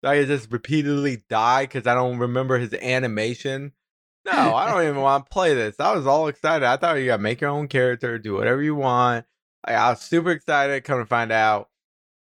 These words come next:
Speaker 1: no, th-, that teaser should have just been like, "Yeah, Demon Souls."
Speaker 2: Repeatedly die in a video game, though. That's how you play Halo with
Speaker 1: Yeah,
Speaker 2: your
Speaker 1: but
Speaker 2: legendary mode.
Speaker 1: But see, I could at least beat it in normal.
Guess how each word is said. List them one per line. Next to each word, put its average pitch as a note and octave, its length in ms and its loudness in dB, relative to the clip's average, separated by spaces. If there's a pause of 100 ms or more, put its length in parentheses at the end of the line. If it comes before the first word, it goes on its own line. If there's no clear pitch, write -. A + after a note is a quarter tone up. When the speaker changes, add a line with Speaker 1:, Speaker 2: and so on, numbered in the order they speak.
(160)
Speaker 1:
no, G2+ 420 -2
th-, A#2+ 240 0
that A#2+ 200 2
teaser A#2+ 520 0
should A#2 160 0
have A2 80 -2
just G#2+ 200 -8
been A2 180 -4
like, G#2+ 300 0
"Yeah, A2+ 120 -8
Demon G2 280 -12
Souls." F#2+ 240 -16 (800)
Speaker 2:
Repeatedly A#3+ 460 -2
die G3 160 2
in F#3 60 0
a E3+ 40 -2
video B3 200 -2
game, D3+ 140 0
though. D3 100 0
That's D3+ 180 0
how F#3+ 60 2
you F3 160 0
play D3 180 -4
Halo A3 340 0 (880)
with D#3 160 -4
Speaker 1:
Yeah, - 80 2
Speaker 2:
your D3+ 140 4
Speaker 1:
but D3+ 60 -16 (260)
Speaker 2:
legendary E3 360 0
mode. B2+ 240 -12 (280)
Speaker 1:
But B2+ 160 2 (260)
see, B2+ 400 -12
I A#2 120 -6
could A#2 220 -10
at G#2+ 120 -10
least B2 340 -16
beat B2+ 180 -6
it B2+ 140 -2
in B2 260 -4
normal. D#3+ 600 0